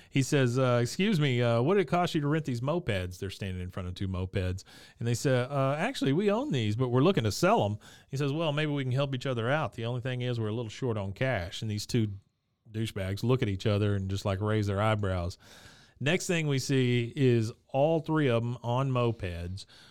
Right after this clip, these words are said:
Of course, uh, Khan is sitting behind Hank on the same moped.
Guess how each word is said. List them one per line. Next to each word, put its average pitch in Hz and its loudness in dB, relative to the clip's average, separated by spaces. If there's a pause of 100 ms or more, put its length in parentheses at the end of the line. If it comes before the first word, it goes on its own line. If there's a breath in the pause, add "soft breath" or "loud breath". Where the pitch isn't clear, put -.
(100)
Of 107 -2
course, 117 0
uh, 101 0
Khan 135 0
is 113 -2
sitting 113 -2
behind 127 0
Hank 107 0
on 107 0
the 101 -2
same 104 0
moped. 98 -2